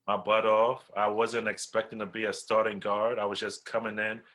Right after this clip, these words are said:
to work my, my, my butt off to, you know, make the squad like I did with the Cleveland Cavaliers and the Phoenix Suns and the Detroit Pistons. And, you know, uh, it just so happened that, you know, my work and my work ethic,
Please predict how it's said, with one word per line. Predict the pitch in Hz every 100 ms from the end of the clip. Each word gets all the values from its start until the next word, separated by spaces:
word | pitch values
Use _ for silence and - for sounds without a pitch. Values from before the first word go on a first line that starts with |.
| -
to | 104
work | 107 107
my, | 107 107 98
my, | 104 101 - _
my | 101 104 101 98 _ _ -
butt | 107
off | 113 110
to, | -
you | 107
know, | 104
make | 98 110 113
the | 101
squad | - 110 110 113
like | 104 104
I |
did | 98 104 107
with | 104 104 _ - _ -
the |
Cleveland | 95 117 113 107
Cavaliers | 113 107 104 107 110 110 104
and | 104
the | 101
Phoenix | - 113 110 -
Suns | 110 110 104
and | 104
the | 98
Detroit | 113 98 113 107 -
Pistons. | 127 - 107 110 - _ _ _ _ _ 101
And, | 104 107 101 95 _ _ - - _ _ _ _ - -
you |
know, | 98 101 104
uh, | 98 101 98 98
it | 101
just | - 104
so | - 101
happened | 113 117 113 107
that, | 107 101 -
you | 101
know, | 101 101
my | 101
work | 101 98 110 117 - _ _ _ _ _ -
and | 101
my | 101
work | 107 107
ethic, | 104 110 110 113